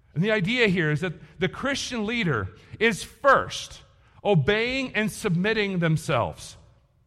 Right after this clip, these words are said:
They show that example by obeying and submitting to Christ. They are obeying Christ, and they're putting themselves in submission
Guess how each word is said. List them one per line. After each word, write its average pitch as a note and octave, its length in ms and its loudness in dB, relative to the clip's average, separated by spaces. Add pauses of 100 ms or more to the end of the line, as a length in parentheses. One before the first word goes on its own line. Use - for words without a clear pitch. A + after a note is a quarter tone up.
(540)
They G3+ 100 0
show B3 380 2
that G#3+ 180 4
example F3+ 600 0 (260)
by F#3+ 160 6
obeying G3 680 0
and F3+ 120 -2
submitting E3+ 680 -2 (120)
to F#3 100 -6
Christ. F3 680 -4 (560)
They A3 120 4
are A3+ 80 4
obeying G3+ 520 2
Christ, A#2 540 -4 (200)
and F#3+ 140 -2
they're G#3+ 100 0
putting B3+ 320 -2
themselves G3+ 440 -2
in G3+ 120 -2
submission G#3+ 840 -4